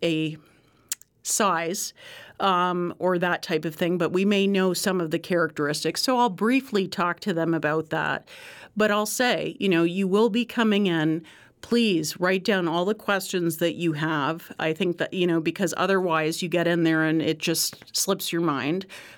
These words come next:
Please bring a second set or a third set of ears, um, because we want you to ask the questions. You're not really hearing what I'm saying right now, um, but, you know,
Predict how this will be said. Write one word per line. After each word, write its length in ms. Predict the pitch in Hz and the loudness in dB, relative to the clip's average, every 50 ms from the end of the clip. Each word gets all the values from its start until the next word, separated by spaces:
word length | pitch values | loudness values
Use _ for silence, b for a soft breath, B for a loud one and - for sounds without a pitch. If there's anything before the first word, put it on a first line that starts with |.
| B - | B -4
Please 280 | - 247 254 262 247 - | 0 2 2 2 2 0
bring 260 | - - 226 214 208 | 0 0 2 2 2
a 60 | 196 | 0
second 420 | 196 - 220 202 196 - 190 165 | 0 0 0 -2 0 0 -2 -2
set 320 | - - - 175 170 170 - | -2 -2 -2 0 -2 -2 -4
or 140 | - 175 185 | -4 -4 -4
a 80 | 180 | -2
third 340 | 185 - 226 220 233 226 196 | 0 0 2 2 2 0 -2
set 240 | - - 202 165 165 | -2 -2 -2 -2 -2
of 140 | 165 160 170 | -2 -4 -4
ears, 560 | - 247 302 285 170 - - - - - - B B B B B B B B B - | -2 -2 0 0 -2 -4 -4 -8 -8 -10 -10 B B B B B B B B B -2
um, 460 | - 180 180 180 175 165 175 170 165 - - - - | 0 2 2 2 2 2 2 0 -2 -4 -8 -8 -4
because 540 | 196 202 196 - 208 196 185 180 180 - - _ | -4 -4 -2 0 0 0 0 0 -2 -6 -8 _
we 140 | - 190 202 | -2 -2 0
want 320 | 190 190 214 220 226 226 - | 2 4 4 4 2 2 0
you 160 | 220 226 208 | 0 0 0
to 220 | 185 170 - - | 0 -2 -2 -2
ask 320 | 165 165 147 143 - - - | -2 -2 -2 -2 -4 -6 -6
the 80 | - | -8
questions. 680 | - - - 107 - - - - - - - 127 - - B B B B B B | -8 -4 -4 -4 -4 -6 -8 -8 -8 -6 -6 -6 -8 -8 B B B B B B
You're 140 | 196 196 196 | 2 2 4
not 260 | 208 208 220 240 - | 4 4 2 0 0
really 240 | - 302 302 269 262 | -2 0 0 0 0
hearing 420 | 262 - 277 277 269 269 240 226 | 0 0 2 2 4 2 2 2
what 140 | 202 190 180 | 2 2 2
I'm 160 | 185 175 175 | 2 0 0
saying 460 | 175 - - 254 269 285 277 214 156 | -2 0 0 2 4 4 4 4 4
right 260 | 143 147 147 143 - - | 2 0 -2 -4 -6 -6
now, 420 | - - - - - 226 269 269 B B B B B B B B | -6 -6 -4 -2 0 0 0 -2 B B B B B B B B
um, 460 | - 185 180 170 170 170 170 165 - - - - | 0 2 4 4 4 4 2 0 -2 -6 -10 -10
but, 400 | 180 175 175 185 165 156 156 156 - - _ _ - | -6 0 2 2 2 2 0 -4 -10 -20 _ _ -6
you 120 | - 196 175 | 0 2 2
know, 260 | 175 160 151 156 156 | 4 4 2 0 -4